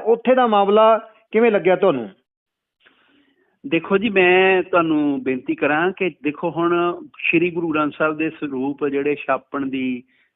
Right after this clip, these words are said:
Speaker 2: ਜਿਹੜੀ ਛਪਾਈ ਕਰਨ ਦੀ ਜ਼ਿੰਮੇਵਾਰੀ ਸ਼੍ਰੋਮਣੀ ਗੁਰਦੁਆਰਾ ਪ੍ਰਬੰਧਕ ਕਮੇਟੀ
Speaker 1: ਜੀ,
Speaker 2: ਦੀ ਹੈ।
Speaker 1: ਜੀ।
Speaker 2: ਤੇ ਦੱਸਣਾ ਵੀ ਉਹਨੇ ਹੀ ਹੁੰਦਾ ਵਾ ਕਿ ਕਿੰਨੇ ਸਰੂਪ ਸਾਲ 'ਚ ਗਏ, ਕਿੰਨੇ ਮਹੀਨੇ 'ਚ ਗਏ, ਕਿੰਨੇ ਕਿਹੜੇ ਦਿਨ 'ਚ ਗਏ, ਕਿਹੜੀ ਡੇਟ ਨੂੰ ਗਏ, ਕਿਹੜੇ ਗੁਰਦੁਆਰਾ ਸਾਹਿਬ ਗਏ।
Speaker 1: ਬਿਲਕੁਲ ਜੀ।
Speaker 2: ਤੇ ਉਹਨਾਂ ਦੇ ਇਸ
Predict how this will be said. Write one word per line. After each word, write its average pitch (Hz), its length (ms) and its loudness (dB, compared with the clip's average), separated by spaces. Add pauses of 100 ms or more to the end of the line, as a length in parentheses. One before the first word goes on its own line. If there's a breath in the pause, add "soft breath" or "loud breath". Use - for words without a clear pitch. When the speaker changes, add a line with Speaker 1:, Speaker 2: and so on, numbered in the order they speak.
(100)
Speaker 2:
ਜਿਹੜੀ 147 200 -2
ਛਪਾਈ 151 440 -2
ਕਰਨ 143 280 -4
ਦੀ 147 120 -2
ਜ਼ਿੰਮੇਵਾਰੀ 131 640 -4
ਸ਼੍ਰੋਮਣੀ 127 400 -6
ਗੁਰਦੁਆਰਾ 117 340 -8
ਪ੍ਰਬੰਧਕ 123 400 -8
ਕਮੇਟੀ 117 280 -10
Speaker 1:
ਜੀ, 175 160 -2
Speaker 2:
ਦੀ 147 120 -4
ਹੈ। 123 60 -4
Speaker 1:
ਜੀ। 95 120 -14 (840)
Speaker 2:
ਤੇ 180 140 -4
ਦੱਸਣਾ 170 440 2
ਵੀ 190 140 0
ਉਹਨੇ 185 200 2
ਹੀ 202 80 0
ਹੁੰਦਾ 151 340 0
ਵਾ 160 140 0
ਕਿ 175 160 -6
ਕਿੰਨੇ 160 440 -4
ਸਰੂਪ 151 300 -4 (100)
ਸਾਲ 127 240 0
'ਚ 131 180 -16
ਗਏ, 139 220 -2
ਕਿੰਨੇ 147 380 -4
ਮਹੀਨੇ 123 400 -4
'ਚ 127 80 -12
ਗਏ, 135 260 -4
ਕਿੰਨੇ 143 360 -6
ਕਿਹੜੇ 147 320 -4
ਦਿਨ 139 180 -6
'ਚ 131 180 -18
ਗਏ, 131 180 -4
ਕਿਹੜੀ 160 360 -8
ਡੇਟ 139 280 -6
ਨੂੰ 143 160 -4
ਗਏ, 143 200 -2
ਕਿਹੜੇ 160 360 -6
ਗੁਰਦੁਆਰਾ 123 400 -4
ਸਾਹਿਬ 139 300 -4
ਗਏ। 139 300 -4 (220)
Speaker 1:
ਬਿਲਕੁਲ 156 300 -2
ਜੀ। 120 80 -4
Speaker 2:
ਤੇ 180 420 0 (500)
ਉਹਨਾਂ 196 320 6
ਦੇ 180 180 4
ਇਸ 160 420 2